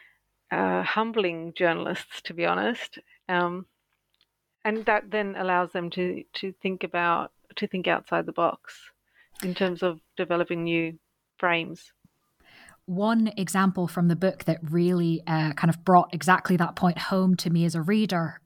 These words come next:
Speaker 2: um, was when you talked about how you invited people for the Frame Reflection interviews. Um, and if I remember correctly, it was a, a relatively broad call, right? People who were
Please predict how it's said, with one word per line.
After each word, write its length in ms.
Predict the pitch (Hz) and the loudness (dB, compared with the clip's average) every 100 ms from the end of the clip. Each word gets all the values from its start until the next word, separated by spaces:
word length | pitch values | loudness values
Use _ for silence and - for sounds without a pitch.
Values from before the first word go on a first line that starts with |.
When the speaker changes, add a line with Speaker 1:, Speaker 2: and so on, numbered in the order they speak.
| - | 0
Speaker 2:
um, 300 | 165 160 170 | 2 2 2
was 160 | 175 | 2
when 220 | 175 180 | 2 4
you 120 | 175 175 | 4 2
talked 380 | - 190 - | 0 -2 -2
about 340 | 202 190 175 165 - - - | 0 2 2 0 -10 -20 -18
how 420 | - 190 180 175 170 | -4 0 2 2 0
you 500 | 175 170 180 175 170 175 | -2 0 2 4 2 2
invited 420 | 175 202 220 208 | 2 4 2 0
people 440 | - 196 - 185 | 0 -2 2 0
for 380 | 170 - 196 208 | 0 0 2 2
the 120 | 190 | 0
Frame 240 | 170 175 170 | 0 0 0
Reflection 380 | 151 175 - 170 | 0 -4 2 2
interviews. 580 | 165 160 160 160 160 - | 2 2 2 2 0 -2
Um, 260 | 165 165 170 | 0 2 2
and 120 | 185 175 | 2 2
if 120 | 190 | 2
I 60 | |
remember 320 | 185 226 262 233 | 2 4 4 2
correctly, 320 | 202 - 180 | -2 0 2
it 20 | |
was 120 | 170 | 2
a, 120 | 180 165 | 0 -2
a 60 | 185 | -2
relatively 480 | 165 247 262 - 208 | 0 0 0 -2 -2
broad 540 | 151 180 190 180 - | 0 2 4 2 0
call, 320 | - 151 120 - | -2 -2 -2 0
right? 180 | 165 165 | 0 2
People 340 | 202 190 180 | 0 0 0
who 140 | - | 2
were 200 | 175 170 | 2 0